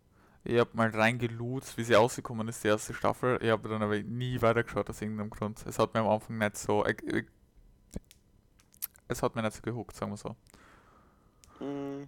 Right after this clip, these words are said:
Speaker 1: Aber ich, ich glaub, ich, also ich hab mir vorgenommen, dass ich sie mal weiterschaue. Oder nochmal anfange.
Speaker 2: Ja,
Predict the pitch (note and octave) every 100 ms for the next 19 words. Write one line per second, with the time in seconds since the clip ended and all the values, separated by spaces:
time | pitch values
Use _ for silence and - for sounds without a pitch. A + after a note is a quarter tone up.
0 | - - A#2 A#2 - A#2 - - - A#2
1 | A2+ A#2+ A#2 - A#2+ A#2 A2+ B2+ A#2+ B2
2 | A#2+ - A2+ G#2+ - A2+ G#2 F#2+ G2 A2
3 | - G#2 A2 - - - - G#2+ G#2 G2+
4 | A2 G#2 G2 G#2 A2 G#2+